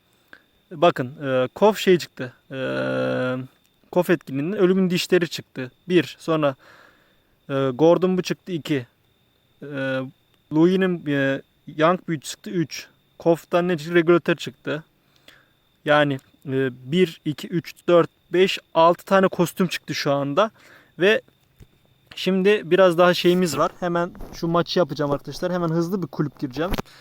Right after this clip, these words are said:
Bir arkadaşımla. Bir arkadaş lazım veya şöyle maç yerine gireyim hemen. Ekip, takım alımı, kulüp,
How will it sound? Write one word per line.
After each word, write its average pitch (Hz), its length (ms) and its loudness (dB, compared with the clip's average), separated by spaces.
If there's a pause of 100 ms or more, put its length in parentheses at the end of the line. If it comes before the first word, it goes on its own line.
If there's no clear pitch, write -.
(180)
Bir 165 120 -2
arkadaşımla. 147 640 -4 (760)
Bir - 60 -10
arkadaş 165 440 -2
lazım 147 300 2
veya 147 180 0
şöyle 151 220 -2
maç 147 340 -2
yerine 147 160 -2
gireyim 147 360 -4
hemen. 151 320 -2 (1080)
Ekip, 151 320 -14 (1080)
takım 143 320 -12
alımı, 139 380 -10 (1200)
kulüp, 143 280 -10